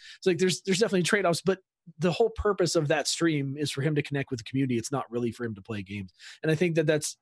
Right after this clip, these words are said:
that's where all three of us really shine. Like you mentioned cod, right? Like, it's funny, I'm wearing the shirt today, but, like, the, the thing about Call of Duty, like, I ran a community for a number of years.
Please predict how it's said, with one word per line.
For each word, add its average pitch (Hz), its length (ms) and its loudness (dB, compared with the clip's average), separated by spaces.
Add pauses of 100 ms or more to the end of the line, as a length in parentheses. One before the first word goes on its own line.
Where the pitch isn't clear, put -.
that's 165 220 2
where 156 420 0 (360)
all 165 180 4
three 156 300 0
of 143 100 2
us 131 160 2
really 139 280 2
shine. 151 480 2 (340)
Like 175 140 0
you 190 80 4
mentioned 180 400 2
cod, 156 340 0
right? 151 220 2
Like, 151 160 0
it's 147 120 0
funny, 139 180 -4
I'm 131 180 -6
wearing 113 340 -6
the 98 60 -10
shirt 113 260 -4
today, 110 200 -6
but, 110 120 -6 (320)
like, 156 280 0
the, 165 360 2 (380)
the 170 100 0
thing 262 140 2
about 302 140 0
Call 202 200 4
of 151 60 0
Duty, 180 240 2
like, 139 180 0
I 196 80 2
ran 190 220 2
a 185 40 2
community 165 380 0
for 123 240 -6 (100)
a 135 60 -2
number 151 300 2
of 120 100 -4
years. 151 460 2